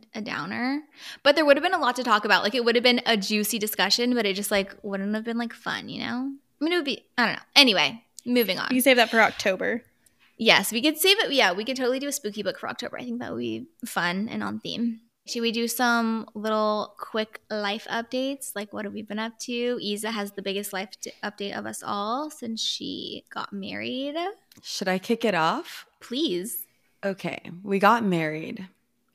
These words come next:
Speaker 3: We honeymooned, and we moved to a new house,
Speaker 1: Mm-hmm.
Speaker 3: moved to a new city.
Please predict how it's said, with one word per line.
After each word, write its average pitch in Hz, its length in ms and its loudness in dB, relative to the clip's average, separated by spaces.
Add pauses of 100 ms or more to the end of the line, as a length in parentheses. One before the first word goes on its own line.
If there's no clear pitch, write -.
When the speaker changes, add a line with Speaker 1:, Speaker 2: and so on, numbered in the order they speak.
(420)
Speaker 3:
We 220 440 4
honeymooned, 175 880 0 (640)
and 208 800 0
we 220 100 2
moved 196 420 6
to 247 100 0
a 247 40 2
new 294 200 4
house, - 840 -4 (340)
Speaker 1:
Mm-hmm. 214 440 -2
Speaker 3:
moved 202 260 4
to 254 140 4
a 254 60 8
new 269 200 8
city. 135 520 2